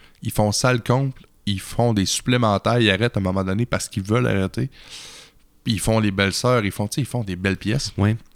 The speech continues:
Speaker 2: Mais c'est ça,
Speaker 1: Puis
Speaker 2: autant que, tu sais, les belles sœurs, ils ont sûrement torché la pièce,
Speaker 1: Ouais.
Speaker 2: mais ça reste une pièce assez accessible pour tout le monde.
Speaker 1: Ben, c'est ça, c'est ça
Speaker 2: Fait
Speaker 1: que je veux
Speaker 2: que tu
Speaker 1: dire,
Speaker 2: peux, tu
Speaker 1: c'est
Speaker 2: peux, euh, genre, très bien jouer une pièce comme ça, puis
Speaker 1: Ouais.
Speaker 2: quand t'arrives après ça avec un nouveau défi,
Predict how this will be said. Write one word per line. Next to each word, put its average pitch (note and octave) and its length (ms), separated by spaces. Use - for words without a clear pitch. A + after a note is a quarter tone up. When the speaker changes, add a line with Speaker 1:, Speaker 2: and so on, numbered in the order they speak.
Speaker 2:
Mais A2+ 80
c'est B2 140
ça, G3+ 100
Speaker 1:
Puis G3 80
Speaker 2:
autant F#3+ 280
que, C#3+ 100
tu A2 80
sais, D#3 100
les A2+ 140
belles A2+ 220
sœurs, F3 240
ils B2 80
ont G2+ 60
sûrement A#2+ 320
torché - 380
la G2 140
pièce, A#2 420
Speaker 1:
Ouais. G#2 120
Speaker 2:
mais C3+ 200
ça A#2 160
reste C3+ 180
une G#2+ 140
pièce C3+ 340
assez A2 400
accessible G2+ 480
pour - 160
tout F#2 100
le F2 60
monde. G2+ 160
Speaker 1:
Ben, B2 160
c'est B2 220
ça, F3+ 200
c'est C3+ 140
ça A2 140
Speaker 2:
Fait - 20
Speaker 1:
que A2 60
je - 80
veux A2+ 60
Speaker 2:
que A2+ 60
tu A#2+ 60
Speaker 1:
dire, F3 120
Speaker 2:
peux, E3+ 80
tu - 120
Speaker 1:
c'est A#2+ 60
Speaker 2:
peux, G#3 200
euh, G2 460
genre, B2 260
très E3+ 240
bien C3 240
jouer A#2+ 220
une C3 100
pièce B2 240
comme G2 160
ça, C#3 240
puis A2+ 100
Speaker 1:
Ouais. B2 100
Speaker 2:
quand D3 140
t'arrives C#3 280
après G#2 200
ça C#3+ 100
avec G#2+ 180
un G#2 80
nouveau G#2+ 300
défi, B2+ 520